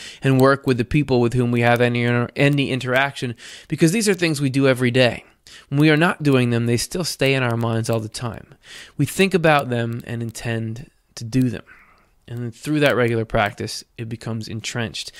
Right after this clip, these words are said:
People who practice goodwill in this way become better and better forms of goodwill," which is, this is the purpose, the form of goodwill.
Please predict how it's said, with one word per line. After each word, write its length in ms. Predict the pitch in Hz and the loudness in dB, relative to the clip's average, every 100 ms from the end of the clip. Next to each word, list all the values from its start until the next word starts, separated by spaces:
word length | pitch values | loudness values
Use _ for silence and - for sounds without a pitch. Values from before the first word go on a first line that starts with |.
| - - | -20 -18
People 260 | - 190 208 | -4 2 4
who 100 | 190 | 4
practice 440 | 147 175 185 180 | 2 2 2 -4
goodwill 440 | - 175 156 147 135 | 0 0 4 4 4
in 100 | 151 | 2
this 220 | 156 143 | 0 2
way 140 | 147 | 2
become 340 | 135 131 143 131 | 2 0 -2 0
better 320 | 117 160 180 | 2 4 2
and 160 | 175 139 | 0 2
better 260 | 131 131 | 2 2
forms 640 | 120 - 143 139 120 117 - | -2 -2 0 0 -2 -6 -8
of 160 | 110 | -8
goodwill," 400 | 120 117 120 113 | -4 -4 -2 -4
which 240 | - 117 - | -4 -6 -2
is, 220 | 123 110 | -4 -2
this 220 | 127 127 | -2 -2
is 100 | 139 | -4
the 100 | 135 | -6
purpose, 460 | 147 175 151 139 - | 2 2 2 -4 -6
the 120 | - | -12
form 280 | - 143 139 | -8 -4 -4
of 140 | 127 | -2
goodwill. 420 | 127 123 113 - | -2 -2 -6 -8